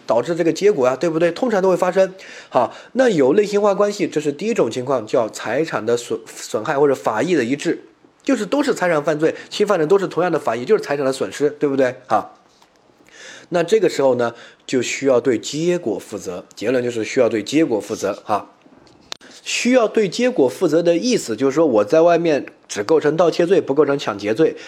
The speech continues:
但是盗窃罪不同的数额量刑的档位是不一样的。那么如果是盗窃到一百万，量刑是很重的，所以我要对这一百万负责，听懂没有？好，所以呢，我们再走一遍这条线。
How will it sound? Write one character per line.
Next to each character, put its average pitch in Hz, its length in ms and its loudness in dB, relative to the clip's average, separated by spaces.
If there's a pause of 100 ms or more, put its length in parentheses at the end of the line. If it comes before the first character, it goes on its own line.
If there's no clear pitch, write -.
(160)
但 220 120 2
是 214 140 2
盗 220 240 2
窃 202 180 2
罪 190 240 2 (280)
不 226 160 2
同 196 180 0
的 180 80 4
数 156 320 0
额 131 140 4
量 175 260 2
刑 156 160 -4
的 165 80 0
档 104 240 -4
位 156 100 4
是 147 140 -2
不 143 140 0
一 151 60 2
样 185 200 2
的。 120 200 0 (260)
那 214 100 4
么 214 140 4
如 196 200 2
果 170 140 4
是 160 140 -2
盗 170 180 2
窃 160 160 0
到 170 140 2
一 202 100 0
百 123 160 0
万， 139 160 2
量 170 160 0
刑 151 160 -4
是 160 80 0
很 127 160 -6
重 196 180 0
的， 117 140 2
所 180 160 2
以 - 20 6
我 151 140 6
要 151 60 4
对 170 120 2
这 170 120 2
一 202 100 -2
百 131 140 0
万 139 120 2
负 135 140 -2
责， 120 220 0 (440)
听 147 120 -2
懂 139 100 2
没 127 80 0
有？ 123 240 2
好， - 240 -4 (240)
所 226 180 4
以 226 60 4
呢， 190 160 2
我 151 100 2
们 147 200 2
再 170 260 0 (180)
走 107 280 2
一 131 80 0
遍 156 240 0
这 139 120 2
条 135 160 0
线。 170 280 0